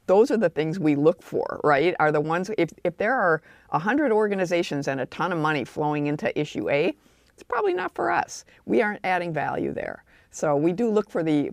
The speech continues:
orphan issues. I do think that one of the changes that I have been so struck by over the last maybe decade is just how many more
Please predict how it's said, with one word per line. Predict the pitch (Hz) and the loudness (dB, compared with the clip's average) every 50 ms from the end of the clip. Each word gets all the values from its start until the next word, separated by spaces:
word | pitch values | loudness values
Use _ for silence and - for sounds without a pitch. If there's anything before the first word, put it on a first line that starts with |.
| - | -2
orphan | - 147 143 - - - - - | -2 -2 -2 -2 -6 -8 -8 -6
issues. | - 143 143 - - - 98 71 - - - - - - _ _ | -6 -6 -6 -6 -6 -6 -6 -6 -8 -10 -12 -14 -16 -18 _ _
I | - 131 139 | -2 -2 -2
do | 139 135 139 214 226 | -2 0 0 0 0
think | 233 - - 139 120 123 - - | 0 -2 -4 -4 -4 -4 -4 -2
that | 123 120 - - | -2 -2 -2 -2
one | 135 139 139 | -4 -4 -4
of | 139 | -2
the | 135 | -4
changes | - - - 123 127 131 127 131 - | -4 -4 -4 -4 -4 -4 -4 -6 -4
that | 127 113 - | -6 -4 -4
I | - 131 131 | -4 -4 -4
have | 131 127 127 | -6 -6 -6
been | - 123 123 113 | -6 -6 -8 -8
so | - - - 156 | -8 -6 -6 -6
struck | - - - - 131 147 _ - | -8 -8 -6 -6 -6 -6 _ -4
by | 131 127 127 | -2 -2 -2
over | 135 135 143 | -2 -4 -4
the | 147 131 | -4 -4
last | 127 117 110 110 - - - - _ - - - _ _ _ _ _ - | -2 -2 -4 -4 -6 -10 -18 -20 _ -20 -20 -20 _ _ _ _ _ -12
maybe | - - 185 - 156 151 | -8 -6 -4 -2 -2 -2
decade | 143 - 131 143 147 143 156 - - 185 180 180 208 214 - - | -4 -6 -6 -4 -4 -4 -4 -4 -4 -2 0 0 0 0 -2 -2
is | 156 147 139 - | -4 -4 -4 -6
just | - 170 165 160 - _ - _ - _ _ _ | -4 -4 -4 -4 -4 _ -20 _ -20 _ _ _
how | - - - 185 180 185 190 | -18 -12 -8 -4 -4 -2 -2
many | 202 190 180 175 170 175 170 160 | -2 0 0 0 -2 -2 -2 -2
more | 156 147 147 147 147 147 143 143 143 139 | 0 0 0 0 0 2 0 0 -2 -4